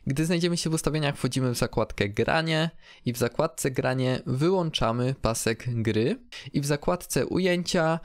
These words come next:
tak samo wyłączyć rejestrację w tle podczas gry i włączyć rejestruj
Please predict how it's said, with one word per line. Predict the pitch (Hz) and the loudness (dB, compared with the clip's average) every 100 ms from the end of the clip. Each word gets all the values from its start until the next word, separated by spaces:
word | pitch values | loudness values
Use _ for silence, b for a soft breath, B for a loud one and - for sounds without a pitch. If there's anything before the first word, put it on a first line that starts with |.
| B | B
tak | - - | -2 2
samo | 131 117 113 | 2 2 2
wyłączyć | 151 170 160 - | 4 2 0 0
rejestrację | 139 127 - - - - 120 | 0 0 0 0 0 0 -2
w | - | 0
tle | 139 131 | 0 2
podczas | 117 - 107 120 | 0 0 -2 0
gry | 151 160 | 2 2
i | 156 135 | 2 2
włączyć | 131 131 135 120 | 2 0 0 0
rejestruj | 131 131 - 123 120 117 | 0 0 0 0 2 0